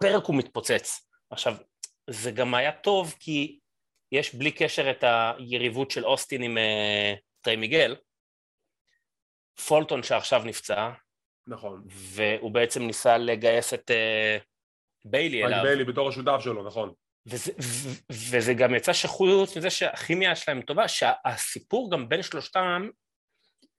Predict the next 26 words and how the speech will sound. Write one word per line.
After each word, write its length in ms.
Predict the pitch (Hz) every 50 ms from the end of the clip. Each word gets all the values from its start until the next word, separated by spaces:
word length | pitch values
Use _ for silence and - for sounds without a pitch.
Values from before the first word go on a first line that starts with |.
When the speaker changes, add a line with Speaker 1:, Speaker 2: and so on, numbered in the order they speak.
| _ _ _
Speaker 1:
הס-, 280 | 117 - - - _ _ 139
הס-, 180 | 127 - - - _
הסתדר 340 | 139 117 - - 131 151 160
טוב, 200 | 160 - 185 -
כי 140 | - - -
בפרק 420 | 104 - - - 156 170 165 -
האחרון, 380 | 147 139 - - 160 190 165 127
ביום 140 | 120 127
ח-, 180 | 123 - - - 139 143 - _ _ _ -
חמישי, 720 | - - - - - 120 120 120 - 240 233 226 233 226 - - - _ _ _ - - _ _ _ _
בייל 300 | 120 127 147 170 175 165 170
כ-, 100 | - - - _ _ _
כביכול 540 | - - 165 127 110 127 123 - - 190 190 156 127 113
בגד 320 | 98 143 123 113 131 135 131 120 117
ב-, 40 | 113
אה, 320 | 139 143 127 123 123 120 113 - _
באוסטין. 420 | 123 123 127 - - - 92 85 _ _ _ _ _
Speaker 2:
נכון. 400 | 123 123 123 113 110 107 101 87 82 _ _ _ _ _ _ _ _ _ _
Speaker 1:
אז 100 | 196 -
כל 160 | - - 220
הסיפור 320 | 247 - - 185 - 226 196
שם 120 | - 214
הסתדר 320 | 175 160 - 160 147 185 185
מאוד 380 | 180 160 - - 170 175 165
מאוד 280 | 180 165 143 127 131 -
טוב, 320 | - 139 147 170 196 208